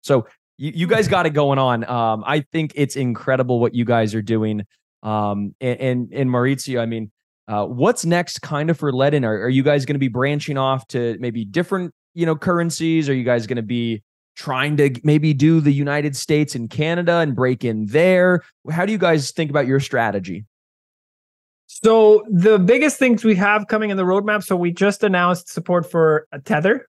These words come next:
Speaker 2: which was something that we would, we, we used to get a lot from our clients. So that's on the platform. We've just announced support for Ethereum as well. So Ethereum is the first, uh, asset that, Ethereum and, and Tether really are the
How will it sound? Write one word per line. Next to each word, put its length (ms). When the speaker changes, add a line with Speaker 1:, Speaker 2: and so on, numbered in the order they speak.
Speaker 2:
which 200
was 140
something 300
that 160
we 120
would, 240
we, 200
we 160
used 160
to 40
get 240
a 80
lot 440
from 180
our 100
clients. 520
So 260
that's 380
on 80
the 80
platform. 480
We've 160
just 240
announced 300
support 320
for 180
Ethereum 520
as 140
well. 400
So 360
Ethereum 460
is 140
the 80
first, 480
uh, 320
asset 380
that, 280
Ethereum 360
and, 220
and 160
Tether 360
really 280
are 100
the 240